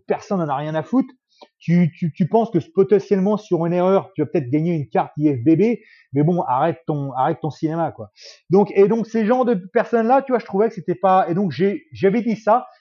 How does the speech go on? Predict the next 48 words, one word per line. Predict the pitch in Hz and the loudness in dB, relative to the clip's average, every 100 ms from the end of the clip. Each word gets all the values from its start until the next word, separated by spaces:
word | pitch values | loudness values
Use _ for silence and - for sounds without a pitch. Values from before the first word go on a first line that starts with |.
| _ | _
et | |
certaines | 135 180 202 | -8 -4 -4
personnes | 185 175 208 | -2 -2 -2
disent, « | 147 185 | -2 2
Oh, | 226 240 | 2 2
mais | 214 | 0
tu | 208 | -2
le | 175 | -6
critiques, | - 196 262 220 | -4 -2 0 -2
et | |
cetera. » | 165 240 220 | -2 -2 0
Non, | 214 277 | 0 0
je | 190 | 0
le | 214 | -4
critique | - 220 196 | -4 -8 -2
pas, | 262 | 0
moi, | 214 | 0
je | 165 | -2
trouve | 208 | -8
que | - | -10
sa | - 170 | -6 -6
chaîne | - 226 | -2 -4
est | 185 | -4
très | - 196 | -4 -4
intéressante, | 190 180 160 220 247 _ _ _ | -4 -4 -4 -2 -6 _ _ _
et | 139 | -12
je | - | -4
trouve | 240 - | -4 2
que | 160 151 151 _ - | 4 4 0 _ -6
je | 117 | -4
regarde | 123 214 208 | 2 4 2
la | |
plupart | 165 147 185 165 | 0 0 0 2
de, | 143 | 0
de | 139 | -4
ses | 135 156 | -4 -4
trucs, | 220 269 - | 0 0 -2
et | 147 127 | -8 -6
je | 147 | -6
trouve | - 214 | -4 -4
très | - 196 | -2 -2
intéressant | 185 180 170 165 220 | -2 0 -2 -2 -4
comme, | 214 151 | -4 -4
euh, | 143 131 127 123 | -4 -2 -4 -6
comme | 135 120 | -10 -6
podcasteur, | 156 151 151 - 131 - | -6 -4 -4 -2 -6 -6
tu | 107 | -8
vois. | 117 | -10